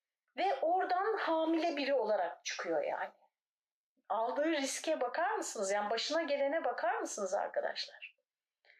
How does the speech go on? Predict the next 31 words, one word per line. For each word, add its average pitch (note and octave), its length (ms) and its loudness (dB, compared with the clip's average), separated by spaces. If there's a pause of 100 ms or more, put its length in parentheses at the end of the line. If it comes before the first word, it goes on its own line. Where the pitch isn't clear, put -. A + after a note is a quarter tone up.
(440)
Ve D4+ 80 0
hiç - 420 -2
diyor E4 180 0
mu F#4+ 140 2 (100)
yani, G3 320 2
"Ya D4 220 2
Rabbi, A3+ 380 -2
ben F4 260 2
mi G4+ 120 2
istedim B3 580 -2 (400)
bu A#3 100 -6
çocuğu? G3 600 0 (640)
Bunu D#4+ 240 2
bana E4 280 2
verdin. C4+ 440 2
Şimdi D#4 500 2
niçin F4 640 10
bana B3+ 340 6
doğum B3 260 8
sancısı G3+ 580 2
da F3+ 160 4
veriyorsun?" - 580 -4 (1080)
İsyan C4 420 2
ediyor B3 360 0
mu B3+ 60 -4
yani? G3 420 -6 (1040)
Hazreti E4+ 580 0
Nuh F4+ 160 2 (200)
azıcık F#4+ 460 -2
sorgulayacak D4 800 0
olmuş. C4+ 640 0